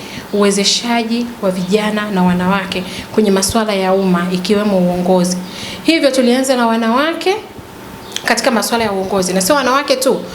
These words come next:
wapo vijana wa kike pia ambao tumeweza kuhamasisha na wameingia katika nyanja mbalimbali za uongozi.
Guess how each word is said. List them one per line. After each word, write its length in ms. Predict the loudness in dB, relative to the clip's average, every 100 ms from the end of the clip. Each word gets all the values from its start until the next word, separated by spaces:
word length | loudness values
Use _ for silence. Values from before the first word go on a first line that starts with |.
| -12 0
wapo 180 | 2 4
vijana 600 | 2 2 2 2 0 -2 -4
wa 100 | -4
kike 280 | -4 -2 -2
pia 320 | 0 -2 -2 -2
ambao 440 | -4 0 0 0
tumeweza 400 | -2 0 0 0
kuhamasisha 640 | 0 0 0 0 -2 -2 0
na 60 |
wameingia 300 | 0 0 0
katika 340 | -2 -2 -2 0
nyanja 280 | 0 0 -2
mbalimbali 520 | -2 -2 -2 -2 -4 -8 -10 -12 -6
za 160 | 2 2
uongozi. 800 | 4 6 6 6 4 2 -2